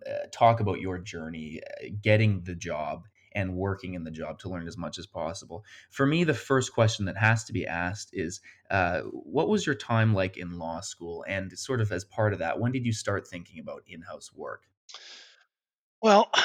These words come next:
Speaker 2: <sighs> I went to law school from ninety-four to ninety-seven, so it was a,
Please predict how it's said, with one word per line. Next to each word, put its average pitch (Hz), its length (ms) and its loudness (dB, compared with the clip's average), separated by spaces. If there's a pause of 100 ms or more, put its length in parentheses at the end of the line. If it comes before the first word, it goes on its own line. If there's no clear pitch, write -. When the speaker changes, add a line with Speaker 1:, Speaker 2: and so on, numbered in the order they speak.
(120)
Speaker 2:
<sighs> - 280 -12
I 202 140 4
went 240 260 2
to 202 140 4
law 185 300 6
school 185 380 4
from 160 240 -2
ninety-four 185 800 2
to - 140 -2
ninety-seven, 160 1160 4
so 160 280 0
it 147 80 -4
was 151 180 0
a, 151 220 2